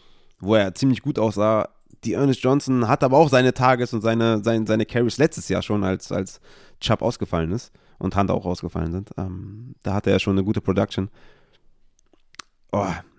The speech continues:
ich wäre, ja, diese, diese Standard, äh, Standardfloskel irgendwie, ich wäre beim Floor, wäre ich bei Ernest und, und Upside Felton.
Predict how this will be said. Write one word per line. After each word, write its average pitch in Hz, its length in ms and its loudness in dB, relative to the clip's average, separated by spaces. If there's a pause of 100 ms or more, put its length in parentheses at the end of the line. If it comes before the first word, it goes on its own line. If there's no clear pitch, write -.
(120)
ich - 160 -6
wäre, 131 340 6
ja, 120 260 6
diese, 101 260 -4
diese 98 420 0
Standard, 104 440 0
äh, 98 480 -4
Standardfloskel 107 640 -2
irgendwie, 107 200 2
ich - 80 -4
wäre 110 100 2
beim 113 160 4
Floor, 131 340 6
wäre 127 120 8
ich 113 60 -2
bei 123 120 4
Ernest 135 580 2
und, 113 160 -2
und 107 300 -8
Upside 117 340 -4
Felton. 123 380 0